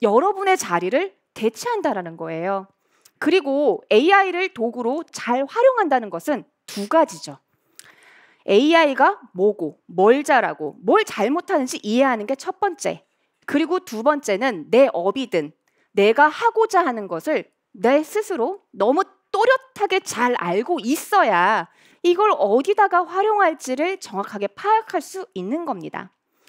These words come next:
이 두 가지가 어떻게 보면 이 시대를 에이아이와 공존하며 현명하게 사는 방법이라고 생각을 합니다.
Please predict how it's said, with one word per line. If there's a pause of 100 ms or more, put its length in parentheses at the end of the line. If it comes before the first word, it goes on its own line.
(600)
이
두
가지가
어떻게
보면 (120)
이
시대를 (140)
에이아이와
공존하며
현명하게
사는
방법이라고
생각을
합니다.